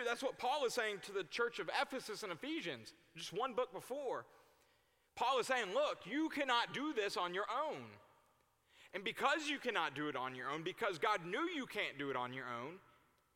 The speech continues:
Christ did it for you. And so here's the deal is, i-, if we want to know Christ, we have to be dependent on Christ because he's the one that bought our salvation.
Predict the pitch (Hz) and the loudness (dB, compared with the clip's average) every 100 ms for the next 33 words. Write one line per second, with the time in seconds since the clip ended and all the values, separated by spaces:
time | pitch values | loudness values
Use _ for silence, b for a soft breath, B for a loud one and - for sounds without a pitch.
0 | _ - 247 208 208 - 151 185 - 269 | _ -2 0 0 -2 -2 -2 -4 -6 -6
1 | 202 117 101 - _ _ _ _ _ _ | -6 -8 -12 -18 _ _ _ _ _ _
2 | _ _ _ _ _ _ B B 190 233 | _ _ _ _ _ _ B B -2 0
3 | 190 285 214 175 156 240 190 170 165 - | 2 0 0 -2 0 2 2 2 -2 -4
4 | B - 202 185 190 170 294 330 285 - | B -4 -2 0 -2 0 0 2 0 0
5 | 226 196 262 311 - 214 185 - 240 226 | -2 2 4 2 2 4 4 2 2 2
6 | - 180 190 147 - 247 240 180 156 143 | 0 -2 -2 -4 -4 -4 -2 -2 -2 0
7 | 165 147 156 160 135 202 269 175 185 160 | 0 0 -4 -6 -4 -4 -4 -2 0 0
8 | 156 151 131 170 185 127 131 - 131 131 | 0 -2 0 0 0 0 -2 -2 -4 -2
9 | 190 - | -4 -6